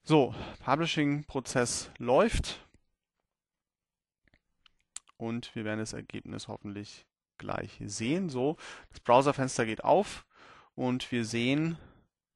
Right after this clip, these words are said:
gleich hoffentlich die neue Seite. Manchmal, wenn es noch sehr frisch ist, sieht man noch die Demo-Seite, die beim Anlegen der Website gebaut wird. Aber so, wir sehen es jetzt hier.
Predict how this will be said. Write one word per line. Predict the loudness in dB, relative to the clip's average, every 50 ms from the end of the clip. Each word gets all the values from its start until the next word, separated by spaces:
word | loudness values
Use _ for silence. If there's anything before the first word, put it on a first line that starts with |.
| _ -6
gleich | 0 2 4 4 4 2 -2 -4 -4
hoffentlich | -4 -4 -4 -6 -6 -6 -8 -8
die | -8 -4
neue | -2 2 2 2 4 2 2 2
Seite. | 2 4 4 4 2 2 0 0 0 0 0 -2 -6 -10
Manchmal, | -6 -4 -4 -4 -4 -4 -4 -2 0 0 0 0 -2 -6 -12 -20 -20 -20 -20 -10
wenn | -6 -6
es | -4 -4
noch | -6 -8 -4
sehr | -4 -4 -4
frisch | -4 -6 -8 -8 -6
ist, | -6 -8 -6
sieht | -8 -10 -8 -8
man | -6 -6 -6
noch | -8 -8 -10
die | -14 -14 -12 -12 -12 -12 -16 _ _ _ _ -6
Demo-Seite, | -2 -2 0 -2 0 0 2 2 2 0 -2 -4
die | -8 -4
beim | -4 -4 -4 -4
Anlegen | -4 -2 -2 0 0 0 2
der | 2 2
Website | 2 0 0 -2 -2 -2 -2 -2 -6
gebaut | -8 -4 -4 -2 -2 -4 -6 -8
wird. | -10 -8
Aber | -6 -4 0 0 0 0 0 -6 -16 -20 -6
so, | 2 4 4 4 4
wir | 2 2
sehen | 4 4 4 4
es | 2 0
jetzt | -2 -2 0
hier. | 2 4 6 6 4